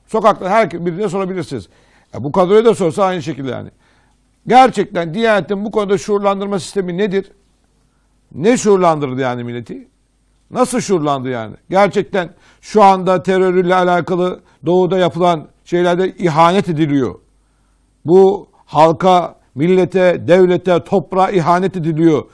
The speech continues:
diye gerçekten bir ciddi bir açıklama gördünüz mü? Yok. O yüzden dolayı yani, e, baştan aşağı elden geçirilmesi gereken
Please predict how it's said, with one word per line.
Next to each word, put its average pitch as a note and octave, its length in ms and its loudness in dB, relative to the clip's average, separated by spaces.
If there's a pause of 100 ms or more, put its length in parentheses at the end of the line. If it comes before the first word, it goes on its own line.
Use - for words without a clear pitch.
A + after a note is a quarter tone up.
(240)
diye F#3 160 6
gerçekten F#3+ 580 2
bir F3+ 200 0 (720)
ciddi C3+ 300 -6
bir F#3 60 2
açıklama F#3 400 -2
gördünüz G#3 400 -2
mü? B3 160 -14 (240)
Yok. - 220 -14 (840)
O A3+ 160 0
yüzden F#3+ 360 -4
dolayı G#3+ 360 -8 (320)
yani, G3+ 580 -2 (920)
e, B2+ 160 -8
baştan F#3+ 420 4
aşağı G3 580 4 (460)
elden F#3 420 2
geçirilmesi F3+ 600 -4
gereken E3+ 480 -2